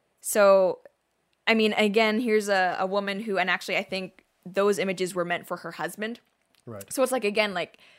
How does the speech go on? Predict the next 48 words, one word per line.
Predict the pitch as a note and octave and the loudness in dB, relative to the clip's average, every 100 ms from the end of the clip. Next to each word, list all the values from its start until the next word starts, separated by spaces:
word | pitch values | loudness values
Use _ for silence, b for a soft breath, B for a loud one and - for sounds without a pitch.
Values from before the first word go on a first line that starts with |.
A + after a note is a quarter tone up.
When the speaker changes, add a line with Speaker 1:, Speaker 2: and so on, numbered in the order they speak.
| b b b b _ _ | b b b b _ _
Speaker 1:
are | - G#3 | 2 4
we | |
really | G#3 A3+ A3 | 6 6 6
gonna | G#3 | 2
say | G3+ G3+ G3+ | -2 -2 2
that | F#3 D#3 - _ | 2 0 -6 _
this | F#3+ G3 - | -8 -6 -2
woman | G3+ G3+ | -2 -2
is | F#3 | -2
in | F#3+ | -4
the | F3+ | -2
wrong | F3 F3 F3+ G3+ | 0 0 -2 -4
for | F3+ E3+ | -4 -2
wanting | F3 F3 G3 | -4 -4 -6
to | - F3 E3 F3+ | -4 -2 -2 -4
give | F3+ E3+ | -8 -6
her | F3+ | -8
husband | F#3 D#3 F3+ G3 F#3+ | -6 -6 -6 -6 -6
this | G3+ | -6
Valentine's | F3 F#3 G#3 G3+ A3 B3 | -4 -4 -4 -6 -8 -6
Day | G#3+ | -6
present? | - G#3 G#3+ F#3 | -4 -6 -4 -6
I | |
mean, | F#3+ F3+ F3 _ | -8 -10 -16 _
that's | G3 F#3+ | -14 -10
a | |
whole | G3 G3 | -2 0
other | F#3 | 2
conversation, | F3+ F#3 G#3 C4+ D#4 A#3+ G3+ | 0 -4 -2 -4 -4 -4 -6
but | F#3 F3+ E3+ - b b b b b b | -2 0 0 -4 b b b b b b
I, | - G3 - G3+ | 2 2 2 0
I | |
do | G3+ C4 | -2 -6
feel | - C4 | -4 -2
like | F3+ D#3 | -2 -4
it's | E3 E3+ | -6 -4
wrong | D#3+ E3 | -4 -4
to | E3 | -8
punish | - - F3 F3 | -8 -8 -8 -8
the | F3 | -12
teacher | - A#3+ - | -10 -8 -4
in | G#3 | -2
that | E3 D#3+ | -2 -4
instance | F3 - E3 - | -8 -10 -12 -8
when | F3+ F3 F3 | -6 -4 -4
the | D#3+ | -4
Speaker 2:
Yeah. | G#2 | -4
Speaker 1:
student | G2 B3 G3 F#3+ | -6 -4 -4 -6